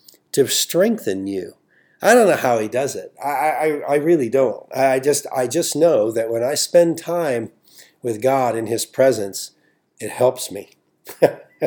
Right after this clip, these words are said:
You know, now, I, I'm, I'm chuckling because, wow, imagine that.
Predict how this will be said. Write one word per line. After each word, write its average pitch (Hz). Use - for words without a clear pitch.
You 175
know, -
now, 123
I, 127
I'm, 127
I'm 127
chuckling 131
because, 113
wow, 113
imagine 127
that. 127